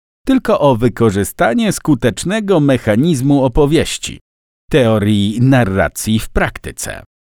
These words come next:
Liczy się takie sformułowanie zdania, poprzez które zastanawiamy się nad przeszłością, teraźniejszością i przyszłością danej rzeczy. Takie zaskoczenie odbiorcy, które wprawia w osłupienie i wymaga reakcji.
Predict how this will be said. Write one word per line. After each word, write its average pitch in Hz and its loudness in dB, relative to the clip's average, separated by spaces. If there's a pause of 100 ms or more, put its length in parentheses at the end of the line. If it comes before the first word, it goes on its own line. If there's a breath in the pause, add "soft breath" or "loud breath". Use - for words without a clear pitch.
(120)
Liczy 233 2
się 135 2
takie 143 -2
sformułowanie 110 2
zdania, 95 0
poprzez - -8
które 196 0
zastanawiamy 123 -2
się 127 -2
nad 127 -2
przeszłością, 127 -2 (220)
teraźniejszością 131 -2
i 269 -4
przyszłością 165 -2
danej 127 2
rzeczy. 175 -4 (260)
Takie 110 0
zaskoczenie 113 0
odbiorcy, 80 -2
które 92 -4
wprawia 104 0
w 71 -10
osłupienie 165 0
i 160 -4
wymaga 95 0
reakcji. 107 -2